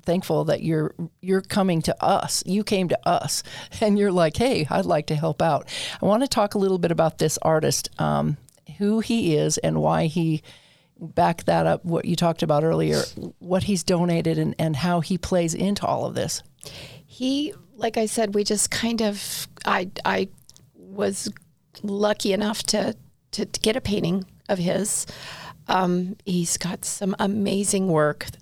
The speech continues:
Speaker 2: that by the time he's finished, it's gone. Um, he followed me on Facebook. I followed him. He was,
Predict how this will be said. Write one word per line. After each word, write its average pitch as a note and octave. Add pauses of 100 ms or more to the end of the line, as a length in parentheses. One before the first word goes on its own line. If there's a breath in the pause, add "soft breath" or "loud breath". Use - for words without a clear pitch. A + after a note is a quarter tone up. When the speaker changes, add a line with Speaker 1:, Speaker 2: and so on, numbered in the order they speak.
(120)
Speaker 2:
that F#3+
by F#3
the G3
time G#3+
he's F#3+
finished, E3+
it's F#3
gone. - (680 loud breath)
Um, F#3+
he -
followed F#3+
me F#3
on F#3
Facebook. G3+
I G3
followed E3
him. F#3+ (120)
He F#3+
was, E3+